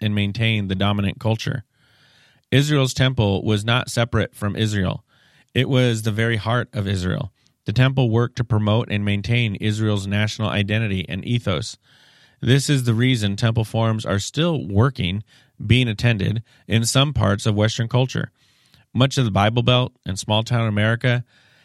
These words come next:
has the building at the heart of their still dominant Christian identity. There may be multiple denominational centers, one on each corner, but the culture still calls itself Christian. But Christendom was built upon foundations that are quickly eroding.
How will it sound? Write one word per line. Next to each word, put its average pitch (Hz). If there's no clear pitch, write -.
has 123
the 117
building 113
at 101
the 107
heart 120
of 107
their 101
still 113
dominant 104
Christian 107
identity. 101
There 123
may 123
be 120
multiple 120
denominational 110
centers, 107
one 101
on 101
each 98
corner, 104
but 117
the 120
culture 131
still 123
calls 110
itself 101
Christian. -
But 123
Christendom 110
was 98
built 123
upon 101
foundations 104
that 95
are 95
quickly 104
eroding. 95